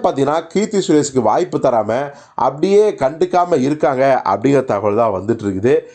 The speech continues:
இது கூட பரவாயில்ல, கீர்த்தி சுரேஷ் காத்திருந்து காத்திருந்து இப்படியே விட்டா மக்கள் நம்மள மறந்துடுவாங்க.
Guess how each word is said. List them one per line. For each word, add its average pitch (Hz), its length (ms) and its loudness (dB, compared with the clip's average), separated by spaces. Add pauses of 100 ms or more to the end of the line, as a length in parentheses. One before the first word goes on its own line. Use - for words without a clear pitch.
(140)
இது 117 200 2
கூட 156 200 4
பரவாயில்ல, 139 480 2 (360)
கீர்த்தி 165 360 0
சுரேஷ் 151 360 2 (140)
காத்திருந்து 151 640 0
காத்திருந்து 151 680 0
இப்படியே 135 420 2
விட்டா 160 360 0 (120)
மக்கள் 147 600 0
நம்மள 160 380 0
மறந்துடுவாங்க. 135 560 2